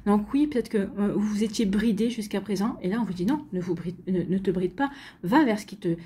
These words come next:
ce que te fait envie, va vers ce que, ce que tu veux réaliser, va vers ce que, ce que, ce qui te fait plaisir. Donc ici, c'est reprendre confiance en soi aussi. Avec le rideau jaune, ici, c'est je reprends confiance en, en moi, je,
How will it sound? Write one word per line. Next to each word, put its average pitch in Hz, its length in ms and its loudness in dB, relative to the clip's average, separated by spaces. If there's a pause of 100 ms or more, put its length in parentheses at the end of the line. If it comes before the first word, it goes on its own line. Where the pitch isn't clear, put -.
(120)
ce - 60 -20
que 202 100 0
te 190 160 0
fait 185 160 -4
envie, 175 240 0
va 226 160 4
vers 220 160 0
ce - 60 -10
que, 185 160 -2 (220)
ce - 40 -20
que - 80 -4
tu 214 220 0
veux 190 140 2
réaliser, 180 520 2 (320)
va 285 140 4
vers 277 100 6
ce - 80 -10
que, 202 260 2
ce - 120 -8
que, 185 120 -6
ce - 120 -8
qui 208 100 -4
te 196 100 -2
fait 202 160 0
plaisir. 196 380 0
Donc 185 160 -2
ici, 262 140 -6
c'est 208 260 0
reprendre 233 400 2
confiance 214 460 -2
en 190 100 0
soi 294 220 2
aussi. 190 340 -4 (300)
Avec 196 260 0
le 208 80 0
rideau 190 320 0
jaune, 233 220 2
ici, 277 200 -2
c'est 185 180 -2
je 190 100 0
reprends 240 320 -2
confiance 202 440 -4
en, 170 220 -2
en 175 140 0
moi, 240 260 4 (380)
je, 180 340 2